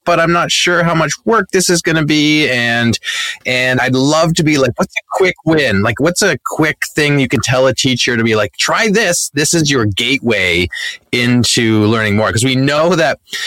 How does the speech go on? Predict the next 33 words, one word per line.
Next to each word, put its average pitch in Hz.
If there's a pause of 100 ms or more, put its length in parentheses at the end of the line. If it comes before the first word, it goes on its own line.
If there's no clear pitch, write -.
(240)
it's 127
a 123
tunnel, 98
right? 107
You 120
know, 127
it's 123
like, 113
what 147
can 170
we 147
start? 156
And 131
then 120
when 120
they 104
start 151
this 143
thing 233 (380)
or 107
this 123
tip, 220 (260)
it 120
leads 131
into 117
so 135
many 131
other 117
things, 110
and 101
then 95
they're 87
off. 87